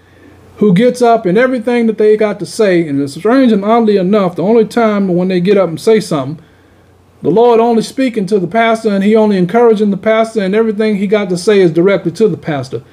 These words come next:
Listen, prophecy is about things to come. It basically tells and foretells of what things are going to happen. And then when you see those things happen,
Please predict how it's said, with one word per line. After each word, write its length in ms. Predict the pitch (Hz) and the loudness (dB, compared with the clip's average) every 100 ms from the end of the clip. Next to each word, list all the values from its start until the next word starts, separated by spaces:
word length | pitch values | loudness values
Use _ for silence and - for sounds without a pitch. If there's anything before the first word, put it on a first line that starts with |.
| _ _ _ _ | _ _ _ _
Listen, 560 | 262 311 277 170 113 - _ _ _ _ _ _ _ _ _ _ | 0 2 2 0 -2 -6 _ _ _ _ _ _ _ _ _ _
prophecy 500 | 262 302 285 214 247 | 0 0 0 0 2
is 160 | 226 190 | 2 2
about 360 | 180 190 180 | 0 0 0
things 280 | 214 240 233 | 0 0 0
to 100 | 180 | -4
come. 360 | - 233 214 180 | -2 0 2 0
It 260 | 165 165 | -2 -2
basically 640 | 214 240 240 202 202 202 | 0 0 0 -4 -2 -2
tells 420 | 180 - 214 208 175 | -2 0 0 0 -2
and 140 | 160 | -2
foretells 640 | 214 226 214 185 170 160 | 2 2 0 0 0 0
of 120 | 160 151 | -2 -2
what 280 | 202 214 | -2 -2
things 280 | - 190 180 | -4 -4 -4
are 60 | 160 | -2
going 280 | 170 180 156 | 0 0 -2
to 100 | 143 | -4
happen. 460 | - 240 - 165 | -2 -2 0 0
And 140 | 160 160 | 0 0
then 140 | 185 | 2
when 120 | 165 | 2
you 100 | 165 | 0
see 240 | 160 202 180 | -2 -2 2
those 240 | 170 156 | 2 2
things 260 | 170 156 139 | 0 -2 0
happen, 460 | 214 226 151 143 | -2 0 -2 -4